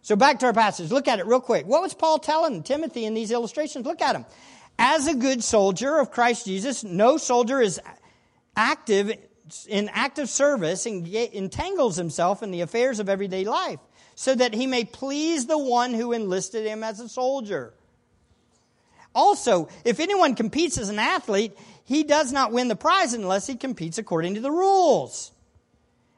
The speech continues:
And then finally, the hardworking farmer ought to be first to receive his share of the crops. Let's look at these real briefly. I think you can get it, but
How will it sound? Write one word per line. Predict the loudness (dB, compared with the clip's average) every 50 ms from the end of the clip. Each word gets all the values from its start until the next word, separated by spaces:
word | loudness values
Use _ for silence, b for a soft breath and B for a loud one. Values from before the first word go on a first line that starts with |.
| -6
And | -2 0 0
then | 0 2
finally, | 4 4 6 6 6 6 6 6 4 4
the | 4 4 6
hardworking | 8 8 8 8 6 4 2 2 0 -4 -4 0
farmer | 4 4 4 6 6 4 2 4
ought | 4 4 4 4 2
to | -2 -2
be | -2 -2 -2
first | -4 -4 0 0 0 0 -2 -6 -8
to | -8
receive | -6 -6 -6 -6 -8 -6 -6
his | -6 -8 -8
share | -6 -4 -4 -2 -2
of | -4
the | -4 -8
crops. | -10 -10 -10 -8 -8 -10 -12 -14 _ -20 -18 -18 -20 _ _ _ _ _ _ _ _ _ _ _ _ _ _ _ _ _ _ _ _
Let's | -12 -10 -10 -6 -6
look | -6 -4 -4
at | -4 -4
these | -4 -6 -6 -4
real | -4 -4 -4
briefly. | -4 -6 -10 -10 -12 -12 -12 -10 -8 -6 -6
I | -6 -8
think | -8 -8 -10 -10 -8 -8
you | -8
can | -6 -6 -6 -6
get | -6 -6 -6 -4 -4
it, | -4 -6 -4
but | -4 -4 -4 b